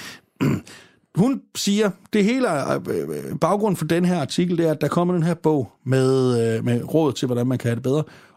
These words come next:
Og, øh, fordi der er sket meget nyt inden for de sidste ti år. Og så er, der, her er der så en liste over, øh, ti ting, man kan gøre for at leve længere. Og nu læser jeg bare lige et par stykker af dem op.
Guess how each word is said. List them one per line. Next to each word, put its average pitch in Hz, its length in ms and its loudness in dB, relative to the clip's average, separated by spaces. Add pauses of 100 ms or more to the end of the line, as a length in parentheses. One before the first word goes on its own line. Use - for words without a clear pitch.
Og, 143 400 2
øh, 139 60 0
fordi 170 260 2
der 147 80 0
er 123 40 0
sket 175 300 0
meget 135 220 2
nyt 143 160 0
inden 131 160 0
for 120 80 -2
de 104 60 -6
sidste 131 180 -4
ti 127 140 -2
år. 107 160 -4
Og 143 80 2
så 208 120 2
er, 175 220 0 (280)
der, 180 120 2
her 156 380 0
er 151 100 2
der 147 60 2
så 151 120 0
en 147 100 0
liste 214 380 0
over, 160 340 2 (380)
øh, 127 220 0
ti 196 220 -2
ting, 165 200 0
man 120 100 -2
kan 110 80 -6
gøre 143 220 2
for - 340 -4
at 113 60 -2
leve 117 180 0
længere. 110 200 -2 (300)
Og 147 80 0
nu 180 60 2
læser 196 240 0
jeg 160 40 -2
bare 175 120 0
lige 202 60 -2
et 185 40 -8
par 175 80 -2
stykker 185 260 -2
af 135 200 -2
dem 131 100 -4
op. 110 100 -12